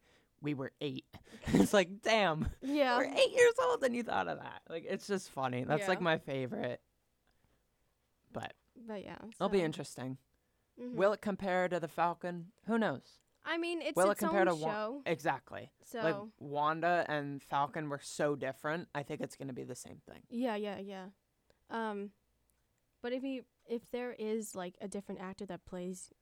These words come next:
Speaker 2: young Loki, I, I wonder who it is, or who would it, who, I don't know. I can't think of any young actors who would, like,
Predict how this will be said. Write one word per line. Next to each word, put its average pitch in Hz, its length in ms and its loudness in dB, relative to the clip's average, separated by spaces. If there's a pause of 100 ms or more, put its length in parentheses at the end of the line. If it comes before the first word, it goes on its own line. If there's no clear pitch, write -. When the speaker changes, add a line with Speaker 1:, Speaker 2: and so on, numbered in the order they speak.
(100)
Speaker 2:
young 220 300 -4
Loki, 220 240 -6
I, 196 120 -8 (140)
I 196 60 -8
wonder 202 240 -6
who 185 160 -8
it - 80 -12
is, - 360 -16 (100)
or 202 80 -12
who 190 180 -12
would 175 140 -16
it, 180 80 -18 (120)
who, 196 140 -10 (100)
I 202 60 -16
don't 208 140 -12
know. 185 240 -10 (340)
I 254 80 -6
can't 285 180 -6
think 277 120 -2
of 226 80 -8
any 247 160 -2
young 226 200 -4
actors 220 420 -8
who 220 100 -6
would, 202 160 -10
like, 196 320 -12